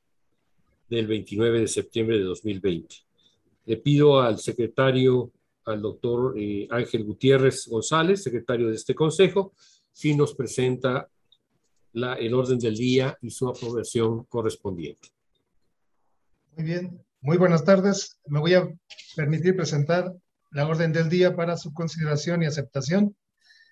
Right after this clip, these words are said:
Speaker 2: que consta de tres puntos, que es la lista de asistencia, trámite y aprobación en su caso del orden del día, la presentación del reporte de resultados de la votación del cibe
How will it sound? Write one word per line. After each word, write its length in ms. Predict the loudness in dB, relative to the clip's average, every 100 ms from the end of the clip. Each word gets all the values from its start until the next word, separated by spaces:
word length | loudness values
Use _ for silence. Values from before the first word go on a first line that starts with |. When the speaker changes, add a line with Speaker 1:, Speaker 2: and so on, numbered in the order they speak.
| _
Speaker 2:
que 120 | -10
consta 260 | 0 2 6
de 120 | 4
tres 220 | 6 2 2
puntos, 440 | 2 2 2 -2
que 160 | -2 -4
es 80 | -2
la 120 | -2
lista 320 | -2 -2 -2
de 80 | 0
asistencia, 840 | -2 -4 -2 0 0 0 -2 -2 _ _ _ _ _ _
trámite 480 | -2 0 0 0 -2
y 80 |
aprobación 520 | -2 -2 -4 -4 -2 -4
en 100 | -4
su 160 | -6
caso 260 | -6 -6 -4
del 180 | -6 -4
orden 260 | -4 -2
del 200 | -2 -2
día, 340 | -2 -2 -2 -4 _ _ _ _ _ -8
la 180 | -4
presentación 600 | -2 -4 -4 -2 -2 0 0
del 160 | 0
reporte 380 | -2 -4 -4 -2
de 40 | -2
resultados 580 | -2 -4 -2 0 0
de 80 | -2
la 80 | -2
votación 640 | -2 -4 -6 -2 -2 -2 -8 _ _ _ _
del 240 | -4 -2 0
cibe 480 | 2 4 4 0